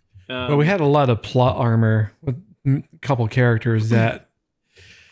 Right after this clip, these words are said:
Speaker 1: yeah, I can
Speaker 2: Well,
Speaker 1: understand
Speaker 2: but
Speaker 1: why
Speaker 2: also,
Speaker 1: they didn't
Speaker 2: like,
Speaker 1: wanna
Speaker 2: the
Speaker 1: kill them off, but because of the story, but it just made anything else irrelevant.
Speaker 2: Well, they also got rid of some that didn't make any sense to me either, where it's just like, "Wait,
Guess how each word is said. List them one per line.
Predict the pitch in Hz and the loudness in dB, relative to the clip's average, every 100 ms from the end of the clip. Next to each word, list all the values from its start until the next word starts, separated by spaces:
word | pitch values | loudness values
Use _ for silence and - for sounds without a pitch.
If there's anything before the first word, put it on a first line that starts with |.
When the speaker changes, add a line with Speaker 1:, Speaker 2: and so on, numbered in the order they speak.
| _ _ _ _ _ _ _ _ _ | _ _ _ _ _ _ _ _ _
Speaker 1:
yeah, | 165 165 156 | 0 2 2
I | |
can | 151 170 | 2 2
Speaker 2:
Well, | 175 | 4
Speaker 1:
understand | 151 - 165 | 2 2 0
Speaker 2:
but | 143 | 2
Speaker 1:
why | 151 | 4
Speaker 2:
also, | 147 | 4
Speaker 1:
they | 143 | 2
didn't | 139 147 | 2 2
Speaker 2:
like, | |
Speaker 1:
wanna | 139 131 | 2 0
Speaker 2:
the | |
Speaker 1:
kill | - 160 | 0 0
them | 131 113 | 2 2
off, | 113 123 151 - | 2 2 0 -2
but | 135 120 120 - - | 0 2 0 -4 -6
because | 147 143 131 | -2 0 0
of | |
the | 113 | 0
story, | - 202 190 143 117 110 - | -2 -2 0 2 0 -2 -2
but | 131 120 | 0 0
it | 135 | -2
just | 127 123 | -2 -4
made | 139 139 135 123 | -2 0 0 -2
anything | - 135 131 131 135 | -2 -2 0 -2 -2
else | 151 156 131 - - - - _ _ | -2 -2 -2 -8 -14 -14 -18 _ _
irrelevant. | 170 135 143 170 117 107 110 - - _ _ _ _ _ _ | -6 0 2 2 0 0 -2 -10 -20 _ _ _ _ _ _
Speaker 2:
Well, | 175 | -2
they | 220 | -2
also | 208 269 311 | -2 -6 -8
got | 247 233 175 | -4 -2 0
rid | 202 | 0
of | 349 339 | -2 -8
some | 233 180 | -6 -6
that | |
didn't | 151 170 | -6 -6
make | 160 151 | -6 -6
any | 147 | -8
sense | 139 147 | -8 -10
to | - | -10
me | 147 147 | -10 -10
either, | 156 208 262 160 139 | -8 -6 -4 -4 -2
where | 147 | -4
it's | 147 | -6
just | 160 | -6
like, | 170 156 | -8 -6
"Wait, | 180 165 - | -4 -4 -6